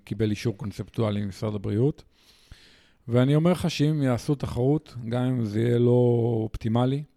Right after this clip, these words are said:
מבחינת האופן שזה בו יתקיים, זה עדיין יהיה אחלה. כולם ישמחו להתחרות, גם אם זה יהיה בצורה של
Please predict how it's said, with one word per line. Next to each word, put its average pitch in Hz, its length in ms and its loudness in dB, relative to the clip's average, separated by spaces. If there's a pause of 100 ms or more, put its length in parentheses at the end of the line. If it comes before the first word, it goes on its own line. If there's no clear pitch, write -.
(280)
מבחינת 107 400 -6
האופן 110 640 0
שזה 101 380 -2
בו 107 540 2
יתקיים, 117 540 -2 (840)
זה 131 100 0
עדיין 147 340 0
יהיה 131 260 -2
אחלה. 113 200 -6 (520)
כולם 120 320 4
ישמחו 117 420 2
להתחרות, 117 760 2
גם 113 160 -2
אם 110 80 0
זה 101 120 -2
יהיה 110 100 2
בצורה 110 420 -2
של 107 280 -4